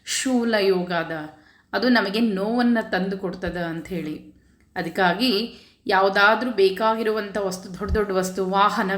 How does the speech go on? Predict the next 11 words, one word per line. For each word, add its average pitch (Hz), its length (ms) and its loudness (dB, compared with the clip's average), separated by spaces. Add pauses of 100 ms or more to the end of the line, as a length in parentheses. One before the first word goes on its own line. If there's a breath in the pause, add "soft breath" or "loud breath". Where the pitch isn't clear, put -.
(120)
ಖರೀದಿ 190 300 0
ಆಗಿರ್ಬೋದು, 185 640 -2
ಭೂಮಿ 233 380 0
ಖರೀದಿ 202 380 -4
ಆಗಿರ್ಬೋದು, 180 760 -4 (920 soft breath)
ಅಥವಾ 247 560 0 (300)
ಯಾವುದಾದ್ರೂ 208 540 2
ಚ-, 240 200 -8 (140)
ಏನಾದ್ರೂ 233 460 2
ಒಳ್ಳೆಯ 208 360 2
ವಸ್ತುಗಳನ್ನ 214 580 0